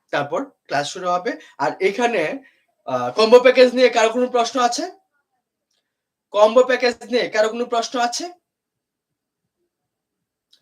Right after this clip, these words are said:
কম্বো প্যাকেজ নিয়ে কারো কোনো প্রশ্ন রয়েছে কি? আর এখনো যারা অর্ডার করনি, এখনো যারা অর্ডার করনি, অর্ডার করতে পারো। Just, আহ,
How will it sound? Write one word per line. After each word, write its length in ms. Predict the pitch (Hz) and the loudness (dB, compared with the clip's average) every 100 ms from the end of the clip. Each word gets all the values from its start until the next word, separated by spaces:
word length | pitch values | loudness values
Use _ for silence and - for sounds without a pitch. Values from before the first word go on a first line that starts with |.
| _ _ _ _ _ | _ _ _ _ _
কম্বো 300 | 180 220 247 | 0 2 2
প্যাকেজ 360 | 254 226 185 170 | 0 -2 -4 -4
নিয়ে 180 | 185 214 | -8 -4
কারো 220 | 202 208 | -2 -2
কোনো 160 | 233 | -2
প্রশ্ন 320 | 240 226 220 254 | -8 -8 -6 -2
রয়েছে 320 | 240 247 294 | -2 -4 -8
কি? 240 | 302 - _ _ _ _ _ _ _ _ _ _ _ _ _ _ _ _ _ | -10 -16 _ _ _ _ _ _ _ _ _ _ _ _ _ _ _ _ _
আর 460 | - 170 185 180 - | -4 0 0 0 -6
এখনো 440 | 175 208 240 285 269 | -2 -2 0 0 2
যারা 360 | 233 180 175 | 2 4 4
অর্ডার 460 | - 175 185 226 220 | 2 0 0 2 2
করনি, 480 | 214 233 247 143 - _ _ _ _ _ _ _ _ _ _ _ | 2 4 4 0 -10 _ _ _ _ _ _ _ _ _ _ _
এখনো 460 | - 196 - 285 285 | -2 -2 0 -2 0
যারা 280 | 233 180 190 | 0 2 4
অর্ডার 320 | 180 175 233 | 2 2 -2
করনি, 580 | 240 214 226 202 240 302 | -2 -2 -2 -2 -6 -8
অর্ডার 340 | - 175 208 214 | -6 -2 0 0
করতে 280 | 226 214 247 | -4 -6 -4
পারো। 480 | 240 233 285 330 _ _ _ | -2 0 -2 -6 _ _ _
Just, 340 | 226 277 - | -4 -4 -6
আহ, 580 | - 151 139 131 131 123 | -6 -2 -2 -4 -6 -8